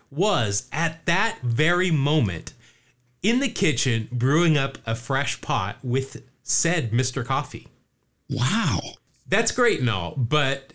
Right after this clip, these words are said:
Speaker 1: Joe was not interested in pitching a coffee maker. He had, you know, more coffin nails he needed to sell to Americans, so he was happy with that. But Vince was not gonna take no for an answer, so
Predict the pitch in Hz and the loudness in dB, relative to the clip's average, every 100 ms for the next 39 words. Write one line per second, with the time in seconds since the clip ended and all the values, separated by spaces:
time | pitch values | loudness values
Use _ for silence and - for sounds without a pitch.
0 | 147 143 196 208 190 165 160 156 156 151 | -4 0 2 4 4 4 4 4 2 2
1 | 147 120 - 127 123 123 120 135 127 113 | 0 0 0 -2 0 2 2 0 0 0
2 | 110 113 117 101 - 113 87 85 90 82 | -2 -2 -4 -4 -6 -8 -8 -12 -10 -2
3 | 127 117 127 117 113 110 117 123 110 113 | 0 0 0 0 -2 -4 -4 -2 0 0
4 | 123 - 151 123 - 120 113 104 104 127 | 0 0 0 0 0 0 0 -2 -2 2
5 | 120 117 107 113 - 117 110 104 98 107 | 2 0 -2 -2 -2 -2 -2 -2 -2 -2
6 | 92 - 85 85 - 101 98 113 104 110 | -4 -8 -12 -10 -8 -6 -2 -2 -4 -6
7 | 104 98 87 - 73 - 127 - - - | -6 -8 -8 -12 -14 -8 -8 -8 -12 -12
8 | 147 131 170 277 254 233 202 202 196 185 | -6 0 2 2 0 2 2 2 2 0
9 | 165 165 160 135 131 127 117 135 151 - | 2 0 0 0 0 -2 0 0 0 -2
10 | 90 - 135 113 | -4 -2 0 -2